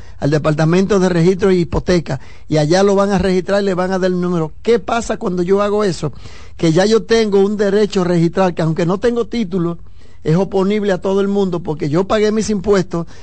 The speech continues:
y porque yo lo llevé a la Procuraduría General de la República en la fecha que dice ahí,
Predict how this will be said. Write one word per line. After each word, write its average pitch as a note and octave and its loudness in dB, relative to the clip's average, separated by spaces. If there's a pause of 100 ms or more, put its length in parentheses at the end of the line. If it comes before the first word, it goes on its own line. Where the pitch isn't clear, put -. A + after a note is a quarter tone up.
(120)
y D3 -4
porque D#3+ -4
yo F3+ 2
lo G3+ 2
llevé G3 0
a D#3+ 0
la D#3+ -2
Procuraduría D#3+ 0
General G3+ 2
de G3+ 0
la G3+ 2
República F#3 0 (320)
en D#3 0
la D#3+ 2
fecha G#3+ 0
que F#3 -2
dice F#3 0
ahí, D#3+ 0